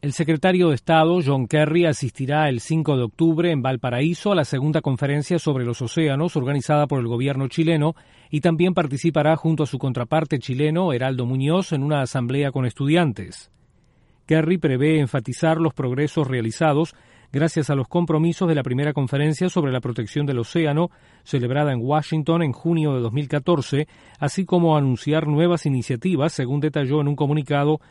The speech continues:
el portavoz del Departamento de Estado, John Kirby.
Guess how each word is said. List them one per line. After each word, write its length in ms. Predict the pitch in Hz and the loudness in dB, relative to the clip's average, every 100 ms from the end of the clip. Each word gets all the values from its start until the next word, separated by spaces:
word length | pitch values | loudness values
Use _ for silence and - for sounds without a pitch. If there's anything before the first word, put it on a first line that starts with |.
| - - | -20 -8
el 160 | 135 | -6
portavoz 460 | 117 143 123 127 170 | -2 -2 -2 0 0
del 100 | 165 | 0
Departamento 580 | 131 123 113 131 147 139 | -2 -4 -2 -2 -2 -2
de 60 | |
Estado, 500 | 117 - 139 117 147 151 _ - | -4 -2 0 0 -2 -4 _ -8
John 260 | 120 139 139 | -2 -2 -2
Kirby. 580 | 127 143 110 95 82 | -2 -2 -2 -6 -10